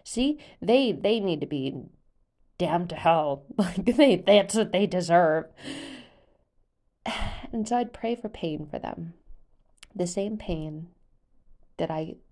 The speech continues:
presently felt and I said was from them. And then it, it was taken even deeper.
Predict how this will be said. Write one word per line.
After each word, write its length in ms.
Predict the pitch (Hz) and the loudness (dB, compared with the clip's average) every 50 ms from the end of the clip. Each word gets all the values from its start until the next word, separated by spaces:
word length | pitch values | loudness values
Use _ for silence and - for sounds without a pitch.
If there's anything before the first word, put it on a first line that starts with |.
| _ _ _ _ | _ _ _ _
presently 480 | - - 165 165 180 - - - 185 | -2 0 0 0 -2 -8 -8 -8 -8
felt 400 | 175 - - - - - - - | -6 -4 -4 -4 -4 -6 -8 -12
and 120 | - - 143 | -14 -10 -10
I 100 | 139 147 | -10 -10
said 220 | 143 - - 156 | -6 -6 -6 -6
was 160 | 156 160 170 | -4 -8 -10
from 200 | - - - - - | -8 -10 -12 -10 -10
them. 240 | - 165 170 - - - - - - - - - - _ _ - _ _ _ _ _ _ _ _ _ _ _ _ _ - - _ _ _ - _ _ _ _ _ _ _ _ _ _ _ _ _ _ _ _ _ _ _ _ _ _ _ | -14 -14 -14 -16 -16 -18 -20 -20 -20 -20 -20 -20 -20 _ _ -20 _ _ _ _ _ _ _ _ _ _ _ _ _ -20 -20 _ _ _ -20 _ _ _ _ _ _ _ _ _ _ _ _ _ _ _ _ _ _ _ _ _ _ _
And 220 | 180 190 190 175 | -4 -4 -2 0
then 160 | 180 175 180 | 0 -2 -2
it, 240 | 190 196 196 - - _ | -2 -4 -6 -6 -10 _
it 100 | - 175 | -12 -12
was 120 | 170 165 - | -12 -12 -12
taken 340 | - 175 175 175 165 156 156 | -10 -10 -8 -8 -8 -10 -10
even 240 | 151 151 156 156 | -10 -10 -10 -12
deeper. 320 | 160 - - - - - | -12 -12 -14 -14 -16 -18